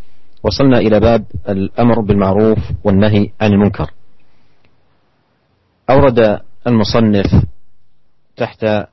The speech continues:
هذا الباب آيات من القرآن الكريم عديدات. قال، قال الله تعالى: "ولتكن منكم أمة يدعون إلى الخير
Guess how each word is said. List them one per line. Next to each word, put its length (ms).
هذا 260
الباب 400
آيات 420
من 280
القرآن 420
الكريم 460
عديدات. 540
قال، 360
قال 160
الله 280
تعالى: 520
"ولتكن 480
منكم 560
أمة 600
يدعون 520
إلى 240
الخير 960